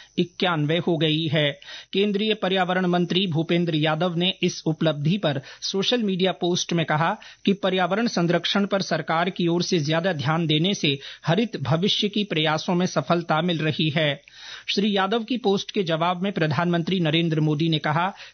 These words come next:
कि पर्यावरण संरक्षण में भारत की प्रगति बहुत तेजी से हो रही है और इसमें जन भागीदारी भी शामिल है।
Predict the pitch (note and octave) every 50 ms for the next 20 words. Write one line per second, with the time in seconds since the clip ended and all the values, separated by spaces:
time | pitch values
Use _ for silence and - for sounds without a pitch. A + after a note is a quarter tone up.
0 | _ - F#3+ F#3 - F3+ F3+ F#3 F3+ E3 F3+ G#3+ A#3+ A#3 - F#3+ E3+ E3 D#3+ D#3+
1 | - - - G#3 G3+ G3 E3+ C#3 B2+ - - - - - C#3 C3 - D#3+ F3 G#3
2 | G#3 - _ F#3+ E3+ - D3+ D#3+ D#3+ G3 F#3 - F3 E3+ F3 E3+ - D3+ E3 -
3 | - E3 E3 - - - E3+ E3+ F3 E3+ F3 D3+ - F3 F3+ D3+ E3+ D#3 D#3 D3+
4 | - F3 F3+ D#3 F3+ F#3+ A3+ A#3 - - - - - E3+ F#3 G3 - - G3+ G#3
5 | G#3 E3+ C#3 E3+ F#3 G#3 G#3 E3 C3 E3 D#3 D#3+ E3+ E3+ D#3+ D#3+ E3 E3 F3+ D#3+
6 | C3+ C3 D#3 F#3 F#3 - - F3 D#3+ D#3 D#3 D#3 D3 C#3 E3 D3